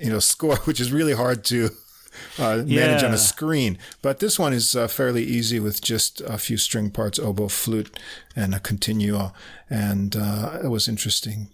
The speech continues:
Speaker 1: uh, to use. And so, uh, this is what we're talking about here. It's Wranitzky o-, Works for Oboe, and this is on the Arco Diva label.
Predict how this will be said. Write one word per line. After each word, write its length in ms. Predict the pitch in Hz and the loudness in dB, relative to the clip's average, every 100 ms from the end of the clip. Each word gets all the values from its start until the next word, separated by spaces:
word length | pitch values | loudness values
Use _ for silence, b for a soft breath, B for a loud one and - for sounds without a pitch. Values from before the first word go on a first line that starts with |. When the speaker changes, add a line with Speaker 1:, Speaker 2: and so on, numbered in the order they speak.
| - | -8
Speaker 1:
uh, 160 | 113 - | -8 -4
to 120 | - | -2
use. 380 | 110 156 117 147 | 0 0 0 -2
And 160 | 120 | 0
so, 300 | 110 131 123 | 0 0 -2
uh, 260 | 127 127 113 - | -2 -2 -2 -2
this 240 | 160 160 113 | -2 0 0
is 60 | - - | -6 -12
what 220 | 110 120 | -4 -2
we're 80 | 113 | -2
talking 280 | 110 120 117 | 0 0 0
about 220 | 110 113 | 0 0
here. 320 | 117 170 151 B B B - | 2 2 2 B B B -4
It's 280 | 120 - | 0 0
Wranitzky 520 | 120 117 160 - 120 135 | 0 0 0 -2 -2 -4
o-, 240 | 165 160 - | -4 -4 -2
Works 320 | 131 196 208 | 0 0 0
for 260 | - 113 160 | -2 -4 -2
Oboe, 500 | 151 180 113 123 - - - | -2 0 -2 -4 -8 -20 -12
and 240 | - 113 120 | -4 -2 0
this 100 | 123 | 0
is 80 | 117 | 0
on 120 | 113 | -2
the 100 | 117 | -2
Arco 400 | 120 120 120 107 | -2 -2 -2 -4
Diva 560 | 98 120 139 120 120 - _ _ - | -2 -2 0 -4 -6 -12 _ _ -8
label. 460 | 110 98 - - | -4 -4 -6 -12